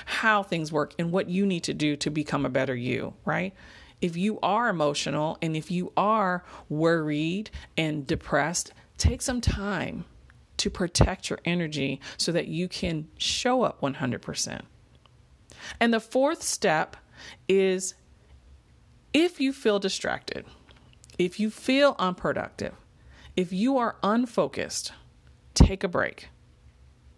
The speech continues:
You have to slow down. Let me tell you, this is something that's been really hard for me because I have a lot of goals and I know that I'm capable, but sometimes you will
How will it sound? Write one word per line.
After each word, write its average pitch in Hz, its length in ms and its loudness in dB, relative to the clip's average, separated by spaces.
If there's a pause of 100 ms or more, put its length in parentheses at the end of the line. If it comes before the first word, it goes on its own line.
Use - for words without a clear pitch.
(180)
You 196 200 2
have - 460 0
to 226 120 0
slow 180 380 2
down. 123 400 -2 (1080)
Let 185 160 2
me 233 80 4
tell 233 200 2
you, 240 260 2
this 214 220 2
is 247 100 0
something 220 360 0
that's 170 220 -2
been 139 200 -2
really 143 200 0
hard 180 260 0
for 190 140 -2
me 190 360 0
because 156 640 0 (160)
I 185 560 0 (360)
have 156 320 0
a 147 60 0
lot 151 380 4
of 214 80 0
goals 156 500 2 (200)
and 160 160 -2
I 165 160 0
know 170 480 0
that 196 120 0
I'm 151 140 -2
capable, 139 720 -2 (400)
but 170 260 0
sometimes 254 760 0
you 208 280 0
will 202 600 2